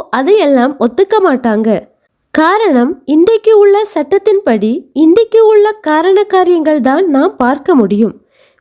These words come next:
வேதத்தில் உள்ளது எடுக்க முடியாது என்று சொல்வார்கள். சில விஷயங்கள் அவர்களுக்கு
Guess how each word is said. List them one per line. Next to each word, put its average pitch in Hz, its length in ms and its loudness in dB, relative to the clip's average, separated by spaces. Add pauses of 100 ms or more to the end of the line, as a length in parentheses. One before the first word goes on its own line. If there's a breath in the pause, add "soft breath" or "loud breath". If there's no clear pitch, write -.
வேதத்தில் 440 600 2
உள்ளது 302 500 0
எடுக்க 262 380 -2
முடியாது 370 460 2
என்று 269 260 0
சொல்வார்கள். 220 720 -2 (560)
சில 415 240 0 (100)
விஷயங்கள் 349 640 0 (100)
அவர்களுக்கு 370 520 -2